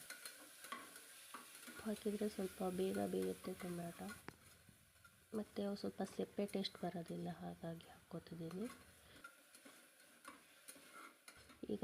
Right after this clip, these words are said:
ಇದು ತಣ್ಣಗಾಗಿದೆ, ಇದನ್ನು ರುಬ್ಕೊಳ್ಳೋಣ. ಸೊಪ್ಪು ಮತ್ತು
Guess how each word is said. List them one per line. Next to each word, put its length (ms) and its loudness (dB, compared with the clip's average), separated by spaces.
ಇದು 180 -2
ತಣ್ಣಗಾಗಿದೆ, 720 6
ಇದನ್ನು 280 4
ರುಬ್ಕೊಳ್ಳೋಣ. 600 2
ಸೊಪ್ಪು 380 2
ಮತ್ತು 260 0